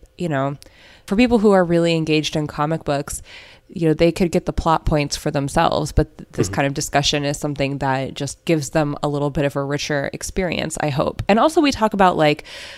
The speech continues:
Speaker 1: unsung heroes, we talk about back matter, like,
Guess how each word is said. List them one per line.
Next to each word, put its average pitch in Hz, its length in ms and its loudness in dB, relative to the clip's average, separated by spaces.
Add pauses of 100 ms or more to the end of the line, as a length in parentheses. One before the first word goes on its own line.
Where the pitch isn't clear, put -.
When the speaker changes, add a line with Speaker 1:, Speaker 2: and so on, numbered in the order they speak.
(240)
Speaker 1:
unsung 190 400 2
heroes, 202 560 6
we 151 80 -2
talk 170 240 -4
about 190 260 -2
back 214 280 -2
matter, 131 520 0
like, 160 160 -2